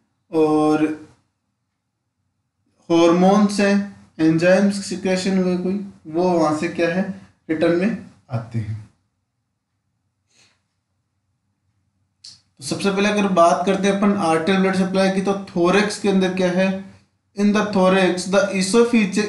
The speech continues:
esophagus is supply by paired esophageal artery,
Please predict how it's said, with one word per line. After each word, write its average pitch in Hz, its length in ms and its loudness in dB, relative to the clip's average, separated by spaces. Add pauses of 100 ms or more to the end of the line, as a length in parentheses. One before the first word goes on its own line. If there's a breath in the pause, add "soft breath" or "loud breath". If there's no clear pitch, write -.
esophagus 202 600 0 (100)
is 175 240 -4
supply 190 360 2 (100)
by 190 160 4 (720)
paired 208 440 2
esophageal 185 640 -2
artery, 160 580 2